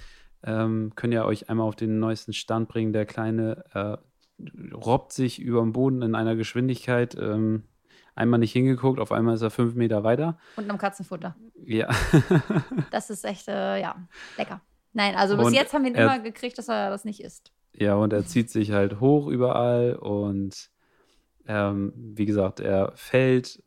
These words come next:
Speaker 1: <laughs> er stößt sich den Kopf, weil er irgendwo neben einer Wand ist und dann genau in die Richtung der Wand gucken möchte.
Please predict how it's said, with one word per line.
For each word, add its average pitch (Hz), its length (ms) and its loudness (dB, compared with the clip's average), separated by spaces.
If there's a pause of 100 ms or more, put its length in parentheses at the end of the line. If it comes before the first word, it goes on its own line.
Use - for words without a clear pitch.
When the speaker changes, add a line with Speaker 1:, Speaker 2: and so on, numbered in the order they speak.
(120)
Speaker 1:
<laughs> - 160 -18
er - 180 -4
stößt 131 440 2
sich 113 160 0
den 101 200 0
Kopf, 135 400 0
weil 110 160 6
er 110 120 2
irgendwo 113 340 2
neben 113 260 2
einer 104 260 2
Wand 127 220 4
ist 127 240 -2
und 104 180 -4
dann 110 200 2
genau 113 300 2
in 107 120 4
die 107 140 2
Richtung 113 340 2
der 104 120 4
Wand 107 200 4
gucken 170 280 2
möchte. 135 400 2